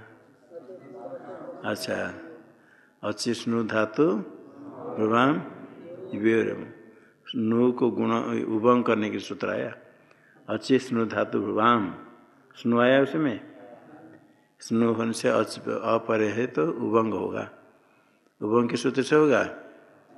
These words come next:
उसके बाद करने के लिए, यण करने के लिए ए रहने का जो सूत्र, ए रहने का संयोग पूर्व से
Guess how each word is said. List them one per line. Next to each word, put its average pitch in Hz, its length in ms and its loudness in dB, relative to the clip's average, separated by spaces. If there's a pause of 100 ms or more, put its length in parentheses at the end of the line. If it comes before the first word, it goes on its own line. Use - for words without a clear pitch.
(3000)
उसके 113 260 0
बाद 113 360 4
करने 123 340 4
के 127 120 4
लिए, 123 300 6
यण 120 180 4
करने 123 320 4
के 127 120 4
लिए 123 160 4
ए 120 260 4
रहने 120 280 6
का 123 160 4
जो 120 100 0
सूत्र, 127 340 -2
ए 120 180 2
रहने 120 260 0
का 123 140 0
संयोग 117 340 -4
पूर्व 123 180 -2
से 151 220 -4